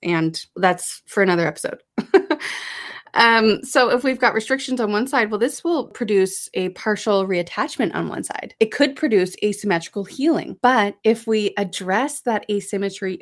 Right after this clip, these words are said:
before the procedure, well, there's less of a chance that reattachment only on one side is gonna happen.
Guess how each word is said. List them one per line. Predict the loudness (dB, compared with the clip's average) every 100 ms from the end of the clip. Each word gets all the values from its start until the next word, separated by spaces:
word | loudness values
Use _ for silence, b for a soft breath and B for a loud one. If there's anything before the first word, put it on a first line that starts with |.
| -6
before | -4 -4 -2 0 2 2 2
the | 0
procedure, | -4 -10 -8 -8 -6 -6 -8 -6
well, | -2
there's | 0 2
less | 0 0
of | -4
a |
chance | -6 -2 0 0 -4 -6
that | -6 0
reattachment | 0 0 -2 -4 -2 -4 0
only | 0 0
on | 0
one | -2
side | -4 -4 -4 -4
is | -6
gonna | -10
happen. | -10 -12 -14 -16 -18